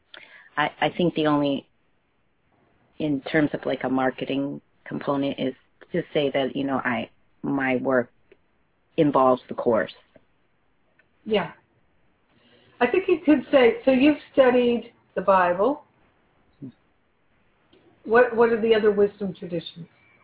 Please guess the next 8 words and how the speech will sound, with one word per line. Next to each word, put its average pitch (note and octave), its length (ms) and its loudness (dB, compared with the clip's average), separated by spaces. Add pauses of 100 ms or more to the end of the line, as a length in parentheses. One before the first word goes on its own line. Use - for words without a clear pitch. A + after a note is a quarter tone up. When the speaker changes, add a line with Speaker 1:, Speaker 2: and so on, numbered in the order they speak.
(880)
Speaker 1:
Um, G3 500 4
so F#3 340 6
I E3+ 140 2
have E3 440 0
done, D3+ 500 2
well, D3 380 -2 (100)
I D3 100 0
was C#3 120 -4